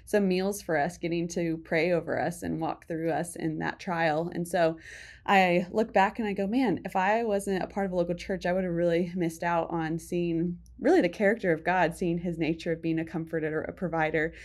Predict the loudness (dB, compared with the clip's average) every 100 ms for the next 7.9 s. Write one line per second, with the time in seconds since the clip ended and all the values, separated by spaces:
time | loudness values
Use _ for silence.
0 | -18 -2 2 4 4 2 2 2 2 0
1 | -2 0 0 2 2 0 -2 0 0 2
2 | 0 2 2 2 0 -4 -6 -2 0 2
3 | 2 0 0 -6 -2 -4 -2 -4 -6 -6
4 | -2 0 0 -2 -4 -6 -6 -4 -4 -4
5 | -4 -6 -6 -4 -6 -6 -12 -8 -6 -6
6 | -6 -4 -6 -6 -8 -8 -8 -12 -10 -10
7 | -10 -8 -8 -8 -10 -12 -12 -12